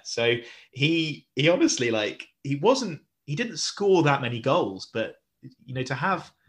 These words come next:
such an iconic looking goal as your sort of signature shot was pretty, pretty impressive. Uh,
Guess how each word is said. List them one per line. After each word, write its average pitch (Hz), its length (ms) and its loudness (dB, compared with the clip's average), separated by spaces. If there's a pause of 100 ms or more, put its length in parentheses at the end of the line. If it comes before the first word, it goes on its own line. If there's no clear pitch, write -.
(260)
such - 300 -4
an 139 80 -2
iconic 135 500 -4
looking 117 680 -4
goal 87 340 -6
as 92 140 -10
your 95 360 -4 (260)
sort 104 200 -10
of 107 80 -6
signature 101 680 -4
shot - 440 -4
was 101 140 -14
pretty, 98 600 -4
pretty 113 220 -6
impressive. - 600 -6 (400)
Uh, 113 160 2